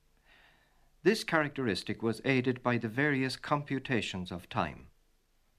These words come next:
Many of you, I'm sure, remember old time, new time, local time, and that phenomenon of the war years, double summer time. Who could be blamed for being confused?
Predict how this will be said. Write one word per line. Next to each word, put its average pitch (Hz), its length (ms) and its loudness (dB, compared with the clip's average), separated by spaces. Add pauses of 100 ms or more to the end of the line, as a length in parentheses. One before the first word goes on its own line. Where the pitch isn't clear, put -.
(220)
Many 120 280 2
of 117 100 0
you, 107 260 0
I'm 87 200 -4
sure, 101 440 0
remember 87 720 -4
old 104 400 -2
time, 147 360 -4 (520)
new 110 220 4
time, 110 540 -4 (200)
local 110 440 2
time, 78 460 -8 (460)
and 131 140 0
that 151 160 2
phenomenon 139 540 0
of 120 100 -2
the 113 80 -4
war 110 260 2
years, 85 520 -4 (160)
double 123 300 0
summer 117 360 -6
time. - 360 -12 (1200)
Who 196 200 2
could 156 220 0
be 156 80 4
blamed 135 460 0
for 110 120 -4
being 90 360 0
confused? 76 760 -10